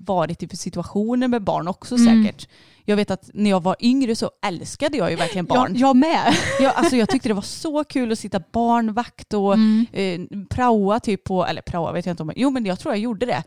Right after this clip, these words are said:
Speaker 2: Mm.
Speaker 1: Praoade på fritids eller någonting sånt där.
Speaker 2: Mm.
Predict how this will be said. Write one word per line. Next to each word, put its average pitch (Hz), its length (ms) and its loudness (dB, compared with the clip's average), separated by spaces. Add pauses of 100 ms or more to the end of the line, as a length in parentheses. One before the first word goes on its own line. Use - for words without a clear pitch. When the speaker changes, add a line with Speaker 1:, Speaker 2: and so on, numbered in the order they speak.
Speaker 2:
Mm. 226 220 4
Speaker 1:
Praoade 196 280 0
på 196 120 -4
fritids 220 600 -4
eller 294 140 -2
någonting 294 300 0
sånt 262 180 -2
där. 175 140 -2
Speaker 2:
Mm. 226 260 2